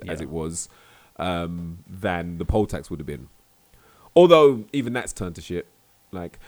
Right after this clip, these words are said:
Speaker 1: do you know where the, um, do you know what, what area of the country has the, uh, cheapest council tax or relatively cheapest council tax?
Speaker 2: I mean, my mind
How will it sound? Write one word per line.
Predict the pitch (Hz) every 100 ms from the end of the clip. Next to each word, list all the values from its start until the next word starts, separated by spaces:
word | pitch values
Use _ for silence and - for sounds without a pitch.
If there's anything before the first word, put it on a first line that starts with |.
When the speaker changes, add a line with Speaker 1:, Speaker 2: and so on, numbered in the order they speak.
| -
Speaker 1:
do | 165
you | 185
know | 202 165
where | 135 139 110 98
the, | 87 82 98 95 92 - _
um, | 85 87 87 87 85 82 78 _ _ _ _
do | 143
you |
know | 151 120
what, | 101 107 - _ _
what | 98 -
area | 98 104 90 80 69 _ _
of | 90 80
the | -
country | - 98 - 78 67 73 _ _ _ _ _ _ _
has | - 85 85 80 -
the, | 85 82 80
uh, | 78 78 80 78 -
cheapest | - 95 85 -
council | 92 92 -
tax | - - - - _ _ _ 92
or | 85
relatively | 92 87 82 87 85 82 78
cheapest | - 85 80
council | 85 85 -
tax? | - - - 101
Speaker 2:
I |
mean, | 107
my | 107 113
mind | 120 117 104